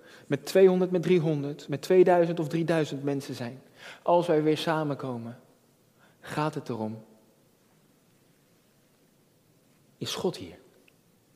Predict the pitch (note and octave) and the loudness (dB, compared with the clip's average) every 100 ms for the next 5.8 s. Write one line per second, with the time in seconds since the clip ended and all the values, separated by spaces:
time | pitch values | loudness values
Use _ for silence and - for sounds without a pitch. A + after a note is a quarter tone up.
0 | _ _ _ _ _ _ _ E3 - G3 | _ _ _ _ _ _ _ -10 -4 -4
1 | - - D#2+ - _ _ _ _ _ - | -4 -10 -16 -20 _ _ _ _ _ -18
2 | - D3+ C3+ E3+ F3+ C#3 A2 - A2+ F2 | -2 -2 0 0 0 0 -2 -8 -10 -12
3 | - - - - D3+ - - C3 F3 D3+ | -16 -20 -18 -2 -2 -2 -6 0 2 4
4 | C#3 B2+ B2+ - D#3 D3+ B2 - G2 - | 2 2 0 0 0 0 -4 -6 -10 -6
5 | - G3 F#3+ E3 - C3+ C3+ | 0 2 2 0 -2 -2 -2